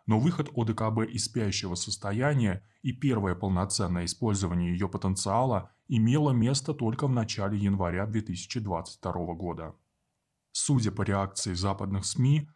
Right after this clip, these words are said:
ни одно крупное издание не обошло вниманием отправку сил О Д К Б в Казахстан. Дебют оказался исключительно удачным.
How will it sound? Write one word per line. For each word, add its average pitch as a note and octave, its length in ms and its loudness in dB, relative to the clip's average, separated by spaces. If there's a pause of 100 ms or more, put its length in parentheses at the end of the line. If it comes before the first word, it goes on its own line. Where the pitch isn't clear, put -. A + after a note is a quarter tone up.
(200)
ни C#3 140 4
одно C3+ 340 4
крупное G#2 460 0
издание G#2+ 460 2
не G#2+ 100 4
обошло F#2+ 460 0
вниманием G2+ 560 2
отправку G2 520 -2
сил G2 380 -2
О G#2 140 0
Д F2+ 120 -2
К F2 160 -4
Б G2 220 0
в C#3+ 80 -6
Казахстан. G#2+ 800 -2 (300)
Дебют A2+ 420 2
оказался A2 720 0
исключительно G2 880 -4
удачным. G2 640 -4